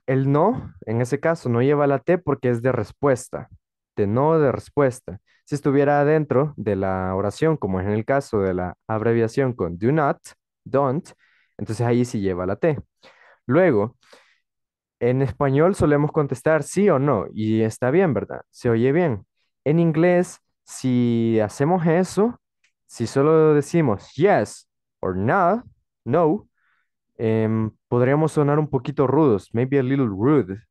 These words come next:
a little strong, un poquito fuertes. Que en ciertos casos está bien, pues, ¿verdad? Sonar fuertes, pero si no es el caso, si no queremos hacerlo,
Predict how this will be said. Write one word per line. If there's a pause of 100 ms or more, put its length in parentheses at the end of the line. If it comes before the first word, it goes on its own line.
(160)
a
little
strong, (140)
un
poquito
fuertes. (1040)
Que
en
ciertos
casos
está
bien,
pues,
¿verdad? (100)
Sonar (340)
fuertes,
pero (500)
si
no
es
el
caso,
si
no
queremos
hacerlo,